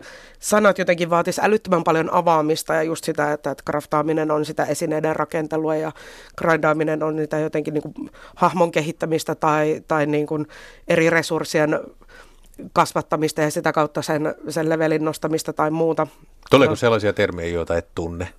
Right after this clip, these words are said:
Speaker 1: Tulee, totta kai.
Speaker 2: Sitten
Speaker 1: En,
Speaker 2: kysyt.
Speaker 1: en mä ole kaikki tietävä. Varmaan kukaan meistä, vaikka miten H C pelaaja, niin varmasti ei ole kaikki tietävä.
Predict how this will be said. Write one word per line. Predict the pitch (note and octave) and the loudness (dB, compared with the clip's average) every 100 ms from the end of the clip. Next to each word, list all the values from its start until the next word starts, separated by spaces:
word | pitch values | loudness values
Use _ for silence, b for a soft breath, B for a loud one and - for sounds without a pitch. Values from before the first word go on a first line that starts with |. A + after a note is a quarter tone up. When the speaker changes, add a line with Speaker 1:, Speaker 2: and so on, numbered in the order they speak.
| - | -6
Speaker 1:
Tulee, | - B3+ G#3+ E3 | -2 2 2 0
totta | F3+ - D#3 | -4 -8 -6
kai. | D3 C#3 - - | -4 -6 -12 -4
Speaker 2:
Sitten | - F#3+ | 2 2
Speaker 1:
En, | F#3 | 4
Speaker 2:
kysyt. | A#2+ G#3 | 6 6
Speaker 1:
en | G#3 | 8
mä | G#3 | 6
ole | G3+ | 6
kaikki | G3 F#3 F3+ - | 4 2 2 0
tietävä. | F3 A3 F#3+ E3 D#3+ E3 | 6 8 8 8 6 4
Varmaan | F3+ F#3 G#3 F#3 | 2 4 4 4
kukaan | G#3+ G3 F3 | 2 6 6
meistä, | E3+ E3+ E3+ F#3 | 6 4 4 0
vaikka | E3+ - F3 F3+ B B B - | 0 -4 -6 -10 B B B 0
miten | G#3+ F#3 | 4 6
H | |
C | F#3 F3+ E3+ D3+ | 6 6 4 4
pelaaja, | D#3 D#3 D#3 | 4 4 4
niin | D#3+ | 2
varmasti | E3 E3+ E3 F3+ | 2 2 0 2
ei | D#3+ | 2
ole | D#3 | 2
kaikki | E3+ D#3+ E3+ | 0 0 0
tietävä. | D#3+ D#3 D3+ D3+ | 2 2 2 -2